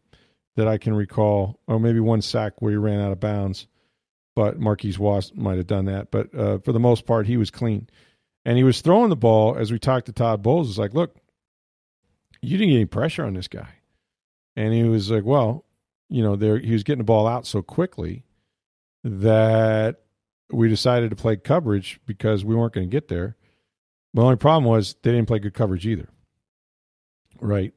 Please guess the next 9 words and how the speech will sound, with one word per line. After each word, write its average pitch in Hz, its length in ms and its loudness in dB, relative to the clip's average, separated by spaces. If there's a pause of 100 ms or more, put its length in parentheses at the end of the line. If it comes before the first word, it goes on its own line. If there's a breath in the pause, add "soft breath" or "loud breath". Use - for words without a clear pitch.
Like, 98 180 -4
that's 107 420 -4
just - 240 -6
not 110 200 -2
what 90 100 -6
they 90 140 -6
did. 85 280 -6 (760)
Um, 87 580 -2 (680)
and, 101 420 0